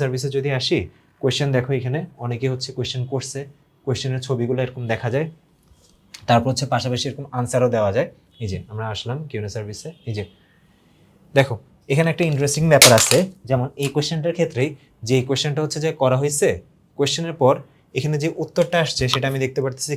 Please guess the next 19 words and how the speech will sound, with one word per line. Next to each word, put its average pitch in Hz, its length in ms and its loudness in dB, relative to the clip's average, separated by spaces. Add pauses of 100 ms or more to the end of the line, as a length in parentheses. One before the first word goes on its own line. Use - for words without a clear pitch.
কিউএনএ 127 360 0
সলভমেট 120 360 0 (200)
এআই। 104 160 2 (480)
অর্থাৎ 135 280 0
আমাদের 135 220 0
এখানে 151 260 -2
কিন্তু 147 240 0 (440)
এখন 143 180 0 (300)
এআইটা 127 260 2 (100)
ইন্ট্রোডিউস 139 380 -6
করা 143 180 -6
হয়েছে। 139 240 -6 (480)
তোমরা 120 260 2 (600)
বেশ 135 180 8 (100)
কিছু 165 180 -2 (100)
চ্যাপ্টারের 143 400 0
ক্ষেত্রে 143 260 -6
কিন্তু 139 180 -6 (200)
already 131 300 0